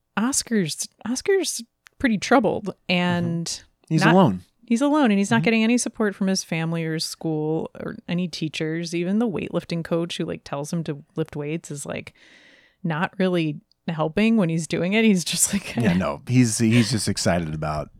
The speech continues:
Speaker 2: lifting weights. He's not
Speaker 1: Yeah.
Speaker 2: really, like, interested. He's like, "Oh, great, another, another person.
Speaker 1: Person,
Speaker 2: Join
Speaker 1: yeah.
Speaker 2: us." <laughs>
Speaker 1: Yeah. So it's, um, it's a shame. His parents are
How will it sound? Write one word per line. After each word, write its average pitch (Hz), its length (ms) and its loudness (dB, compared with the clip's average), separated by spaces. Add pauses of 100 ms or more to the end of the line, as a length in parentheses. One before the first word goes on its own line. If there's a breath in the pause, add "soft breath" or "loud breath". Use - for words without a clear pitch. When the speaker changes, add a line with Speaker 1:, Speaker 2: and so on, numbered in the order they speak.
(220)
Speaker 2:
lifting 92 320 -2
weights. 101 380 2
He's 120 160 4
not 110 240 6
Speaker 1:
Yeah. 98 40 0
Speaker 2:
really, 95 320 2
like, 85 400 -6 (320)
interested. 104 400 -4
He's 120 180 4
like, 98 140 2
"Oh, 135 160 4
great, 110 260 6
another, 87 440 0 (460)
another 92 380 0 (1000)
person. - 460 2 (100)
Speaker 1:
Person, 180 380 0
Speaker 2:
Join 101 300 4
Speaker 1:
yeah. - 80 -2
Speaker 2:
us." - 360 2
<laughs> - 0 -
Speaker 1:
Yeah. 170 360 2 (260)
So 233 460 4 (160)
it's, - 500 0 (800)
um, 190 640 4 (1120)
it's 233 140 0
a 254 60 8
shame. 262 280 4
His 185 160 4
parents 226 380 4
are 190 280 2